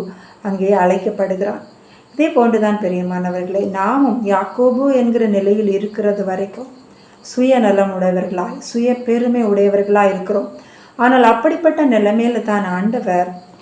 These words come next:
நாம் இருக்கிற நிலைமையிலே நம்மை விரும்பி தெரிந்து கொண்டார், நம்மை மீட்டு கொண்டார். ஆனால் இன்று நாம் வரைக்கும் சுயநலம் உடையவர்களாய், சுய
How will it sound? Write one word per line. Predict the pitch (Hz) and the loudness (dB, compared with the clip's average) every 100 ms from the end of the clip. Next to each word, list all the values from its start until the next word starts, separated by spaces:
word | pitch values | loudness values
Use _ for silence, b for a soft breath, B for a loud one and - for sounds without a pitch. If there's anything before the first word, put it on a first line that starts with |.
| - - - - | -20 -20 -20 -10
நாம் | 196 196 | -4 -2
இருக்கிற | 202 262 285 294 | -2 -2 0 0
நிலைமையிலே | 240 180 185 190 185 175 175 B B B | 0 0 -2 -4 -2 -2 -2 B B B
நம்மை | 220 208 208 | 0 2 4
விரும்பி | 196 214 240 294 302 | 4 2 2 0 -2
தெரிந்து | - 190 202 202 | 0 0 0 -2
கொண்டார், | 202 190 185 185 - - - - | -2 -4 -4 -6 -10 -20 -20 -6
நம்மை | 202 214 | -2 2
மீட்டு | 214 240 269 247 | 2 2 0 -2
கொண்டார். | 240 190 180 175 - B B B B | -2 -2 -2 -4 -6 B B B B
ஆனால் | 233 247 220 208 220 | 0 2 4 4 4
இன்று | 262 330 | 2 2
நாம் | 277 208 196 180 185 | 2 2 0 -6 _
வரைக்கும் | 185 196 202 254 - - B B B - | -10 -10 -10 -16 -18 -20 B B B -18
சுயநலம் | - 254 262 220 196 196 | -2 2 4 4 4 2
உடையவர்களாய், | 190 185 180 185 185 180 - | 0 0 0 -2 -4 -6 -6
சுய | - - 233 | -10 -4 0